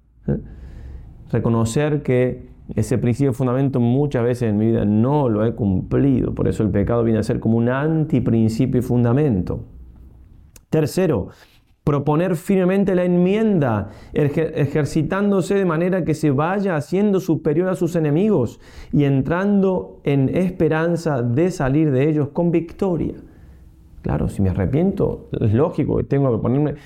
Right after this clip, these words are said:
la enmienda e ir superándome. ¿Cómo voy a hacer para decir que es verdadero el arrepentimiento si no pongo los medios para enmendarme?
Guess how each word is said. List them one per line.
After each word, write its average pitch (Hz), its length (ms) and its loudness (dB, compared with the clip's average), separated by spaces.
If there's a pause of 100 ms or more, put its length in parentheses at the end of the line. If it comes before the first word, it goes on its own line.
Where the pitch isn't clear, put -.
(400)
la 117 160 0
enmienda 170 440 2
e - 80 0
ir 123 180 2
superándome. 175 920 -2 (960)
¿Cómo 139 280 2
voy 143 120 2
a 127 60 0
hacer 139 260 -2
para 117 180 0
decir 117 320 0
que 127 60 0
es 110 60 0
verdadero 117 300 0
el 127 80 0
arrepentimiento 110 640 0
si 120 140 0
no 113 120 2
pongo 135 220 0
los 113 100 0
medios 117 220 0
para 107 120 -2
enmendarme? 107 560 0